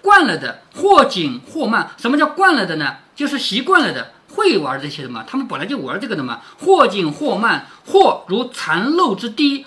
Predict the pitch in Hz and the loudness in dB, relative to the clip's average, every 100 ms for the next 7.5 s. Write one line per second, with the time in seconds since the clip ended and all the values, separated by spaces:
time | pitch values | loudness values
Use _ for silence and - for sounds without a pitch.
0 | - - 349 196 180 185 _ - 392 214 | -10 -2 2 2 0 -6 _ 0 2 2
1 | 185 302 196 233 147 151 208 - - 156 | 0 -4 -4 -8 -6 -4 -6 -10 -8 -6
2 | 339 311 285 - 247 247 240 - - 151 | -6 -4 -6 -6 -6 -6 -6 -12 -8 2
3 | 160 302 415 208 170 175 160 131 262 - | 4 4 0 -2 -2 -2 -2 -2 -4 -4
4 | 151 - 330 311 302 294 - _ - 147 | -6 -2 2 2 2 -2 -8 _ -8 -6
5 | 196 208 208 143 - - - 381 359 240 | -6 -6 -6 -6 -8 -20 -2 2 2 2
6 | 269 - 175 233 349 254 285 311 302 202 | -2 -6 -2 0 0 0 -2 -4 -4 -4
7 | 170 160 151 131 | -6 -6 -8 -10